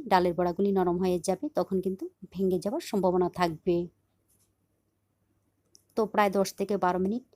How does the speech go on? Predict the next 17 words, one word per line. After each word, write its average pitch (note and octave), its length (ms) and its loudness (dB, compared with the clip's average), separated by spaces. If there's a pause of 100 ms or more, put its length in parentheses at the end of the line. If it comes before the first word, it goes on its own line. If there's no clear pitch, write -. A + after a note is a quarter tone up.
(1160)
রান্না F#3 260 2
করে G3 240 0
নেওয়ার F3+ 300 2
পর F#3 140 2 (340)
এবারে G3+ 280 0 (100)
এর F#3+ 140 2
মধ্যে F#3 260 0
দিয়ে F#3 180 2
দেব F3+ 140 -2 (360)
ভেজে F#3 280 -2
নেওয়া A3+ 180 0 (720)
ডালের F#3+ 380 2 (220)
বড়াগুলি। D#3+ 480 0 (1300)
দিয়ে F#3+ 300 2
দেব F#3 160 0 (200)
ফ্লেভারের F3+ 460 2
জন্য G3 140 -2